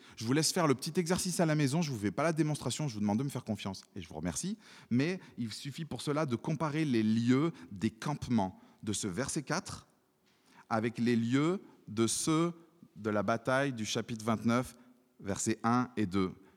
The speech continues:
Merci pour votre confiance, je continue. Donc il y a un changement de décor, de personnage et de bataille, et nous sommes ce coup-ci avec Saül, qui,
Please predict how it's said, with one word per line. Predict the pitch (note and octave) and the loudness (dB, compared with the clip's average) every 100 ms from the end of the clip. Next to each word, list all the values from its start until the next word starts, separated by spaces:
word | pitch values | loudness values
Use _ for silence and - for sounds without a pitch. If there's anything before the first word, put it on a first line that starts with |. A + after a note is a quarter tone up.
| _ - | _ -8
Merci | F#2 - | -8 -6
pour | G#2+ | -6
votre | G#2 - | -6 -6
confiance, | G#2 - A2 A2 - | -6 -2 -2 -4 -12
je | F#2+ F#2 | -8 -4
continue. | - G#2 G2+ F#2+ G2+ - - | -2 -2 2 4 2 0 -10
Donc | - F#2+ | -6 -2
il | G2+ | 2
y | |
a | |
un | F#2+ | 2
changement | - D#3 D3 C3 | 2 4 4 4
de | A2+ | 2
décor, | C3+ C3 D3+ D3+ | -2 0 0 2
de | G#2+ | -2
personnage | G2+ D#3+ - C#3 B2+ G#2+ - - - | -2 -4 -2 -2 0 -2 -6 -16 -8
et | G#2+ | -4
de | B2 | -2
bataille, | D3+ B2+ - F#2+ G#2 - - | -2 -4 -4 -4 -4 -8 -6
et | A2+ | -2
nous | C#3 | 0
sommes | C#3 E3+ D#3 | 0 0 0
ce | E3 | -2
coup-ci | C3+ C#3 - F3+ | -4 -6 -6 -4
avec | G#2+ G2 G2 - | -4 -4 -4 -8
Saül, | - - E2 F#2+ F#3 G3 - - - _ | -6 -2 0 0 0 -2 -6 -20 -20 _
qui, | - F3+ B3 | -8 -6 -6